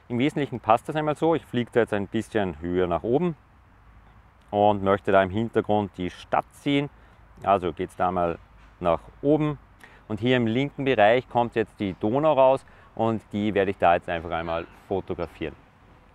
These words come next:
Das heißt, jetzt habe ich die Donau auch aufgenommen und die Einstellungen sind, wie gesagt, ja, automatische Einstellungen,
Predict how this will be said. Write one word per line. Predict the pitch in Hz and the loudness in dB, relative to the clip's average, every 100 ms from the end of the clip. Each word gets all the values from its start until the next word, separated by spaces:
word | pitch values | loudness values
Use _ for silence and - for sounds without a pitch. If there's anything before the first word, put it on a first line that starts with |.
| _ | _
Das | 90 | -2
heißt, | 95 107 - _ _ - | 2 2 0 _ _ -6
jetzt | 92 113 - | -2 -2 0
habe | 110 101 | -2 -2
ich | |
die | 101 95 | -6 -6
Donau | 98 98 113 101 92 | -2 -2 2 2 2
auch | 101 135 - | 2 2 2
aufgenommen | 87 92 113 107 117 143 | 0 0 0 0 0 -2
und | - 139 160 | -4 -6 -4
die | 120 | -2
Einstellungen | 90 120 127 127 123 120 | 0 -2 -6 -6 -4 -6
sind, | 110 113 | -6 -6
wie | 107 | -4
gesagt, | 104 - 95 - _ | -4 2 2 0 _
ja, | 85 76 69 _ _ | 0 0 0 _ _
automatische | 90 110 - 107 90 92 95 95 | 2 4 2 0 0 0 -6 -8
Einstellungen, | - 95 104 - 95 95 95 | -6 -6 -6 -4 -4 -4 -6